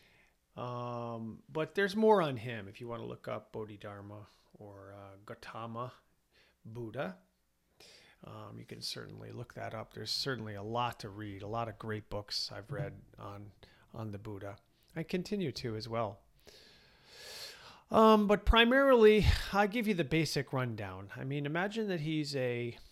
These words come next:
uh, the son of a king and queen. He's like a prince. And he's highly protected.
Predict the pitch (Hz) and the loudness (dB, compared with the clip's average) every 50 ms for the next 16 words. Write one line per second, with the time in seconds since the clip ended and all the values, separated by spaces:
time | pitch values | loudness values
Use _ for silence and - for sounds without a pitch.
0 | - _ _ _ - - - - 110 113 113 110 110 110 110 113 135 131 - - | -20 _ _ _ -14 -12 -10 -10 -8 -6 -6 -6 -6 -6 -4 -4 -2 0 0 2
1 | 160 156 160 160 156 147 135 127 - - 151 139 131 131 127 117 - - 123 120 | 4 4 4 4 2 0 -2 -4 -4 -4 -4 -2 -2 -2 -4 -4 -4 -4 -4 -2
2 | 107 101 107 117 123 - - - 127 - 120 123 - 117 - - - 107 101 - | -4 -4 -6 -8 -10 -12 -14 -14 -10 -8 -8 -8 -8 -2 0 -2 -2 -2 -6 -14
3 | - - - - - _ _ _ _ _ - _ _ - 123 120 117 117 117 110 | -12 -12 -12 -12 -12 _ _ _ _ _ -20 _ _ -10 -8 -6 -6 -6 -6 -6
4 | 113 120 131 - - 147 156 160 165 160 - 170 151 - 196 190 - - - | -6 -6 -6 -4 -2 -2 0 0 -2 -4 -6 -6 -2 -2 -2 -2 -4 -8 -12